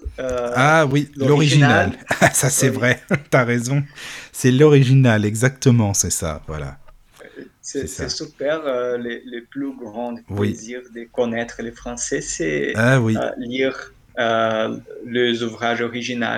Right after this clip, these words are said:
Speaker 1: de, d'Allan
Speaker 2: Si tu,
Speaker 1: Kardec.
Speaker 2: tu sais, Thalys, si y a env-, si t'as des gens qui aiment Kardec, tu leur dis, « Faut apprendre le français », comme ça ils vont apprendre le français aussi, c'est par la même occasion, c'est bien ça.
Speaker 1: Oui, c'est, c'est ça, ça me fait plaisir d'étudier,
Speaker 2: Ben oui,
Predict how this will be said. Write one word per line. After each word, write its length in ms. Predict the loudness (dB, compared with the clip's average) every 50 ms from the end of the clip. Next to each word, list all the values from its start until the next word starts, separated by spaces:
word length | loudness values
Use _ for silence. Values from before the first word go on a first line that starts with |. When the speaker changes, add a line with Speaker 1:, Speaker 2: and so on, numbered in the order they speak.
| -6 -6 -6
Speaker 1:
de, 120 | -6 -6 -8 -10 -10 -8
d'Allan 180 | -8 -8 -8 -6 -4
Speaker 2:
Si 240 | -4 -2 0 0 0
tu, 60 | 0
Speaker 1:
Kardec. 160 | -2 -2 -4
Speaker 2:
tu 100 | -4 -4
sais, 320 | -2 0 2 2 2 2 2
Thalys, 300 | 2 0 0 0 0 -2
si 180 | -2 -2 0
y 40 | 0
a 60 | 2
env-, 140 | 2 0 -2 -4 -4
si 180 | -2 -2 0 2
t'as 120 | 2 2
des 160 | 4 4 2
gens 180 | 2 4 2 2
qui 120 | 2 2 0
aiment 140 | 0 0 0
Kardec, 460 | 0 -2 -2 0 0 0 -2 -2 -2
tu 120 | -4 -2
leur 200 | 0 2 2 0
dis, « 240 | 0 -2 -2 -4 -4
Faut 240 | -4 0 2 4 4
apprendre 340 | 4 2 2 0 0 2 2
le 80 | 2 0
français », 500 | -2 -2 -4 -4 -2 0 0 -2 -2 -2 -4
comme 120 | -4 -4
ça 100 | -2 -2 -2
ils 60 | 0
vont 100 | 0 -2
apprendre 320 | -2 -2 -2 -4 -2 -2
le 80 | -2 -4
français 380 | -6 -6 -6 -4 -2 -2 -2
aussi, 300 | -2 -2 -4 -4 -4 -6
c'est 40 | -2 0
par 100 | 0 0
la 80 | 2
même 140 | 0 0 0
occasion, 520 | -2 -2 -2 -4 -4 -4 -4 -6 -6 -6
c'est 160 | -6 -6 -6 -6
bien 260 | -6 -8 -8 -8 -8
ça. 240 | -10 -10 -12 -12 -14 _ _ _ _ _ _ _ _ _ _ -20 -20 -20 -20 -4 _
Speaker 1:
Oui, 260 | 0 2 2 2 2 2
c'est, 400 | 0 0 2 2 2 2 2 0
c'est 300 | 0 -2 -2 -2 -4 -6
ça, 320 | -4 -4 -2 -2 -4 -6 -6 -4
ça 420 | -4 -2 -2 -2 -4 -4 -4 -4
me 80 | -6 -8
fait 200 | -6 -6 -6 -4
plaisir 480 | -4 -4 -4 -2 -2 -4 -4 -4 -4 -4
d'étudier, 460 | -6 -8 -10 -10 -10 -8 -6 -4 -2
Speaker 2:
Ben 80 | 0 2
oui, 260 | 2 2 0 -2 -6